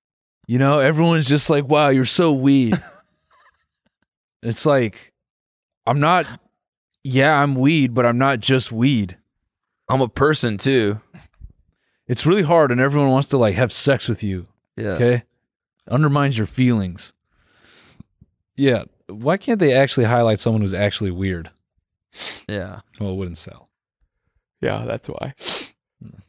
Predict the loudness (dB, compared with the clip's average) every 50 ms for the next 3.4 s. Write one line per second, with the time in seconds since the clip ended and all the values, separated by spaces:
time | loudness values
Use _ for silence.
0 | _ _ _ _ _ _ _ _ -20 -20 -20 -20 -20 -20 -16 -10 -8 -6 -6 -4
1 | -6 -6 -8 -10 -12 -14 -12 -8 -8 -8 -8 -6 -6 -6 -6 -6 -4 -2 -2 0
2 | 2 2 0 0 0 -4 -6 -6 -6 -6 -8 -12 -14 -12 -12 -14 -14 -14 -14 -14
3 | -14 -14 -14 -16 -18 -20 -20 _